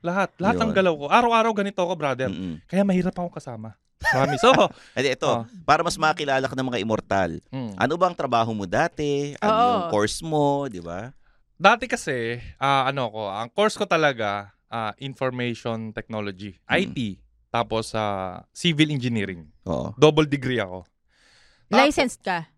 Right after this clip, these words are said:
Speaker 3: na
Speaker 1: Hindi,
Speaker 3: engineer?
Speaker 1: hindi.
Speaker 3: Oo.
Speaker 1: Kasi,
Speaker 3: Okay lang yun eh, no? Mm.
Speaker 1: kasi, nawalan ako ng gana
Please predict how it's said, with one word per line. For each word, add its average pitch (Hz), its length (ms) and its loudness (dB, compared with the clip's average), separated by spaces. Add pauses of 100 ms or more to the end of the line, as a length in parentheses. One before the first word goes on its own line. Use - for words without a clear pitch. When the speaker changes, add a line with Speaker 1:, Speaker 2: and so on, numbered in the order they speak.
(120)
Speaker 3:
na 202 120 -4
Speaker 1:
Hindi, 190 220 0
Speaker 3:
engineer? 151 280 2 (100)
Speaker 1:
hindi. 160 320 -2
Speaker 3:
Oo. 151 100 -8 (100)
Speaker 1:
Kasi, 247 220 2
Speaker 3:
Okay - 160 6
lang 156 180 2
yun 196 160 -8
eh, 151 120 -16
no? 151 140 -16 (180)
Mm. 175 100 -12
Speaker 1:
kasi, 160 380 -2 (840)
nawalan 196 560 4
ako 214 180 -6
ng 196 240 -2
gana 143 600 0